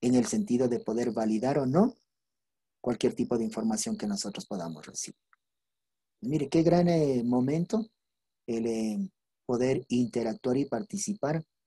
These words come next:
con el uso de las redes sociales. Ahora, estas redes sociales y la tecnología en sí ha desvirtua-, ha desvirtuado la verdadera comunicación. Los famosos emoticones.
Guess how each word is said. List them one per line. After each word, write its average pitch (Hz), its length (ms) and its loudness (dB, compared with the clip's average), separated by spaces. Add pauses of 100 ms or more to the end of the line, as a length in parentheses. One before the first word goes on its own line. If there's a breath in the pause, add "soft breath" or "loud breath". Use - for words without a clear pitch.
con 170 200 2
el 131 160 0
uso 151 360 -2 (440)
de 123 120 2
las 110 120 2
redes 104 280 -4
sociales. - 640 -12 (420 loud breath)
Ahora, 175 340 6 (280)
estas 180 260 2
redes 180 220 4
sociales 175 460 2
y 127 100 0
la 123 80 0
tecnología 120 560 0
en 139 80 -2
sí - 260 4 (800)
ha 151 100 8
desvirtua-, 139 680 6
ha 139 100 0
desvirtuado 139 640 2
la 139 100 2
verdadera 127 440 2
comunicación. - 760 -2 (1900)
Los 131 200 2
famosos 139 500 0
emoticones. 123 960 -2